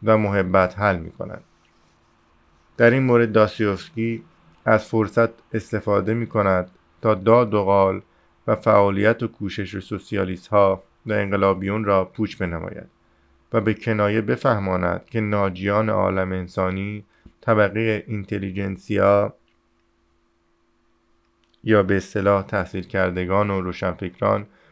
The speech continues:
که خواسته هایشان با نوع، نوعی خودکامگی همراه است نخواهد بود، بلکه پاکدلانی نیکنهاد و با صفایی خواهد بود که مردانگی و محبت بیپایان قلب و روح آنان را لبریز کرده باشد.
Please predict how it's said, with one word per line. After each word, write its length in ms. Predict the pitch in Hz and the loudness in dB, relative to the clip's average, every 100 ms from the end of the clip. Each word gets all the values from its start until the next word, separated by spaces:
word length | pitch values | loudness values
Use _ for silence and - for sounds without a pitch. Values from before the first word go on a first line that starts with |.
| _ - | _ -12
که 80 | |
خواسته 400 | 113 117 101 - | -2 0 0 0
هایشان 540 | 107 120 120 110 101 95 | 2 2 2 -2 -4 0
با 120 | 95 | -2
نوع، 400 | 95 98 104 98 - _ _ _ - | -2 -4 -6 -8 -12 _ _ _ -4
نوعی 180 | 113 110 | -2 -2
خودکامگی 760 | - 107 - 104 98 95 127 | -4 -6 -4 -4 -2 -4 -4
همراه 400 | 110 92 90 90 | 0 0 0 2
است 200 | 95 101 | 0 2
نخواهد 460 | 101 87 90 90 - | -2 -2 -6 -8 -10
بود، 220 | 120 - _ _ _ _ _ _ _ _ - | -20 -20 _ _ _ _ _ _ _ _ -2
بلکه 300 | 117 127 139 | 2 2 2
پاکدلانی 760 | 135 127 107 - 107 101 113 117 | -4 2 2 2 0 0 0 -2
نیکنهاد 760 | 107 95 - 98 98 113 113 - _ _ _ _ | -4 -8 -6 -2 0 0 -2 -8 _ _ _ _
و 140 | 107 104 | 2 4
با 180 | 101 98 | 4 0
صفایی 500 | - 95 113 127 120 | 0 0 2 0 0
خواهد 400 | 107 98 90 92 | 0 2 0 -4
بود 240 | 90 87 | -8 -8
که 120 | - | -6
مردانگی 760 | 104 101 98 92 95 95 90 113 | 0 2 2 2 0 -2 -4 -4
و 60 | |
محبت 520 | 113 98 92 98 101 | -2 -2 -2 -2 -4
بیپایان 680 | 104 92 92 101 95 98 107 | -6 -8 -6 0 0 0 -2
قلب 340 | 95 98 98 95 | 2 2 2 -2
و 60 | |
روح 240 | 95 98 92 | -6 -6 -4
آنان 320 | 90 92 95 | -4 -4 0
را 280 | 95 92 - _ _ _ _ | 0 0 -4 _ _ _ _
لبریز 440 | 110 104 95 104 92 | 4 4 4 0 -4
کرده 320 | 95 95 98 | -4 -4 -6
باشد. 320 | 104 - - | -14 -14 -14